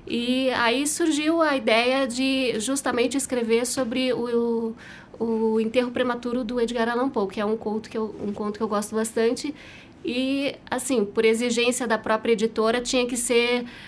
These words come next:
é, a história tinha que se passar na época atual. Então, eu busquei algumas referências,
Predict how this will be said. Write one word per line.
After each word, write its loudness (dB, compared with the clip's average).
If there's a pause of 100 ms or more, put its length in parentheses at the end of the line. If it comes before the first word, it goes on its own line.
(220)
é, 2 (180)
a 2
história 0
tinha -2
que -8
se -4
passar 0 (300)
na 2
época 0
atual. 0 (960)
Então, 2 (300)
eu 2
busquei 0
algumas 2
referências, 2